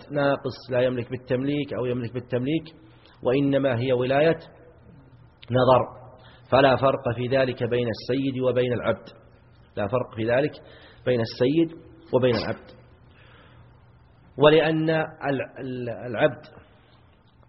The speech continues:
لأن العبد أشفق على ابنته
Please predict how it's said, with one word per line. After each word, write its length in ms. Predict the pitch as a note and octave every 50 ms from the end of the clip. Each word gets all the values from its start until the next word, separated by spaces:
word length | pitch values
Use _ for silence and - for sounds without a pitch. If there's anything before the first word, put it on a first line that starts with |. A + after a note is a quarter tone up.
| _ _ _ - - _ _ _ -
لأن 160 | A#2+ A2 A2+
العبد 340 | A#2 G#2+ - C3+ B2+ A#2+ B2+ D3+ D#3 - - - - - - - - -
أشفق 560 | C#3 D#3+ D3+ - - - - C#3+ B2+ - B2 A2+ G#2+ - - - - - - _ _ _ _ _ _ _ - -
على 220 | - A#2+ C3 C3
ابنته 420 | A#2+ A2+ C3+ D3 C3 - - A2+